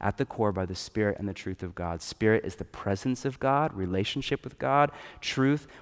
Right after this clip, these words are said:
We have mental maps that we live from, ideas about reality that may or not be true. When we live into true maps of reality, we flourish. We show up to reality better.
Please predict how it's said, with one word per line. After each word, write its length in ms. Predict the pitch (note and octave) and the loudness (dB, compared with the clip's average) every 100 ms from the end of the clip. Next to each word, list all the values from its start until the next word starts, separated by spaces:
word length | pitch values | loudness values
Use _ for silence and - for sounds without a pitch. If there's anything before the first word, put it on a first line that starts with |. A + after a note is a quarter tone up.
| - | 0
We 60 | |
have 100 | G2+ | 2
mental 340 | G2 A2+ A#2+ C3 | 6 4 4 4
maps 380 | A#2+ B2 - - | 6 4 2 -2
that 100 | - | -2
we 140 | G2 | 0
live 200 | G#2 A#2+ | 2 2
from, 380 | - C3+ C3 C3+ | 4 4 6 4
ideas 460 | G2 F2+ A2+ B2 A#2 | 2 2 4 4 4
about 260 | A2+ G2+ | 0 0
reality 520 | A2 G#2+ G#2+ A2+ A#2 | 2 4 4 4 2
that 180 | G#2 E2 | 0 0
may 240 | G2+ G#2 A2+ | 2 4 4
or 80 | |
not 240 | A2+ A2 - | 4 2 2
be 140 | A2 | -2
true. 440 | - - A#2 A#2 B2 - - | -2 -2 0 0 -2 -10 -6
When 120 | A2 | 2
we 120 | G#2+ G2+ | 4 6
live 260 | G#2+ A#2 | 6 6
into 180 | A#2 G2 | 4 0
true 420 | - - C3+ C#3+ | -4 0 4 6
maps 380 | C#3+ C#3 - - | 8 6 4 -2
of 140 | C3 | -2
reality, 480 | C3+ C3 B2+ C3 C3 | 0 2 2 2 2
we 140 | A2+ G2+ | 0 -2
flourish. 460 | - A2+ G#2 F#2+ | -2 0 0 -2
We 60 | G2+ | -4
show 220 | - G#2+ | 0 0
up 100 | G#2 | 0
to 100 | G#2+ | -4
reality 480 | G2+ G2+ G2 G2 F#2 | -2 2 2 2 -2
better. 420 | F2 F2+ F2 E2+ | -2 -2 -2 -4